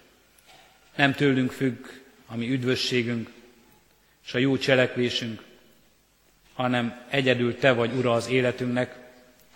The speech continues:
Te adod nekünk a jó cselekvésre a készséget, az alkalmat, az erőt, az odaszánást, és te adod neke-, nekünk ingyen kegyelmedből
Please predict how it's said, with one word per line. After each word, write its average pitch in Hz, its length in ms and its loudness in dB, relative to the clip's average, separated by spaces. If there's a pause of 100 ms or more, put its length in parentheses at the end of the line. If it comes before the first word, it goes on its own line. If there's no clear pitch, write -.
(500)
Te 135 140 6
adod 123 340 2
nekünk 127 600 -2 (560)
a 117 80 -8
jó 131 140 0
cselekvésre 123 680 0
a 110 100 -2
készséget, 127 800 0 (600)
az 113 140 -10
alkalmat, 123 720 2 (420)
az 110 140 -6
erőt, 127 540 2 (540)
az 104 120 -10
odaszánást, 117 760 0 (960)
és - 120 -12
te 139 160 6
adod 123 260 2
neke-, 123 460 0
nekünk 120 560 -6 (460)
ingyen 131 400 0
kegyelmedből 117 960 0